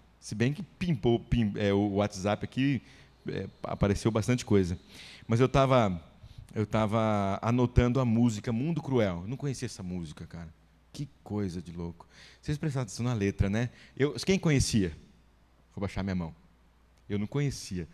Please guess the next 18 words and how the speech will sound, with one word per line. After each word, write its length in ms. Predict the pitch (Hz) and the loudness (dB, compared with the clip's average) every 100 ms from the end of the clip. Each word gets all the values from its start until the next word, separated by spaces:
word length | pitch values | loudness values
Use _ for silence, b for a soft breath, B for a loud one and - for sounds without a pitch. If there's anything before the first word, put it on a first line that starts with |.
| B B | B B
Puxa, 340 | 127 147 - 85 b b b | -10 -6 -6 -8 b b b
se 300 | - - 117 | -10 -6 -4
você 320 | 104 113 - | -4 4 4
que 100 | - | 4
não 120 | 190 | -2
conhecia 500 | 180 160 131 - 170 | 0 2 2 2 0
deve 240 | 165 175 151 | 2 0 2
ter 140 | 170 | 2
olhado 500 | 175 302 202 165 143 | 4 2 2 2 2
aqui 200 | 127 127 | 0 0
na 120 | 117 | 0
letra, 340 | 110 104 - 101 | 2 0 0 0
não? 260 | 131 156 127 b b b _ | 0 0 -4 b b b _
Que 100 | 135 | -4
letra 360 | 120 120 117 | -2 -2 -4
legal. 400 | 120 107 92 82 - _ b b b b _ _ | -4 -4 -6 -8 -14 _ b b b b _ _
Que 100 | 101 | -6
letra 400 | 104 110 117 | -4 -2 -4